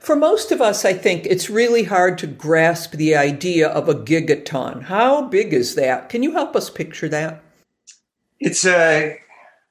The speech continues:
Speaker 2: incredibly large number. A, a gigaton, uh, is a billion tons. Um, and in thinking of a gigaton, oftentimes we, we think a lot like,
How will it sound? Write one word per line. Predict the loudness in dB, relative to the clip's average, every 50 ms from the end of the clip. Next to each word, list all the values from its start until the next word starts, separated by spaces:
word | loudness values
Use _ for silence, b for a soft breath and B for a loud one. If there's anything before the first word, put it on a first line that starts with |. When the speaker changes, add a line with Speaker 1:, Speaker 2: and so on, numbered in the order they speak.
| _ _ _ _ _ -8
Speaker 2:
incredibly | -8 -6 -4 0 0 0 2 2 0 0
large | 2 2 2 2 2 0 -2
number. | -2 0 2 2 2 2 0 0 -2 -2
A, | -4 -6 -6 -6 -6 -6
a |
gigaton, | -6 -6 -4 -2 -2 -2 -2 -2 -2 -2 0 0 0 -2 -4 -6 -12 _ _ _ _ _ _ _ _ _ -2
uh, | 0 2 2 2 0 -2
is | -4 -4 -4
a | -4
billion | -2 0 0 0 0 0 -2 -2 -2 -4 -6
tons. | -4 -2 0 0 0 -2 -6 -10 -12 -14 -14 -14 -12 -10 -6
Um, | -4 -2 -2 -2 -2 -4 -6 -8 _ b b b b b b _
and | -4 0 0 2 2 0 -2 -4 -8 -14 _ _ _ _ _ _ _ _ -4
in | -2 0 0 0
thinking | 0 0 0 0 0 0 0 0 0
of | 0 0
a | -2
gigaton, | -2 0 -2 0 0 -2 -4 -4 -6 -6 -4 -4 -4 -6 -8 -4
oftentimes | -2 0 0 0 -2 -6 -8 -6 -4 -4 -4 -4 -4 -6 -6
we, | -6 -4 -2 -4 -4 -6 -8
we | -8 -6 -4 -4 -4 -6 -8 -12 _ _ _ _ -4
think | -2 -2 -2 -4 -4
a | -2 0
lot | 0 2 2 0 0 0
like, | 0 0 -2 -4 -6 -14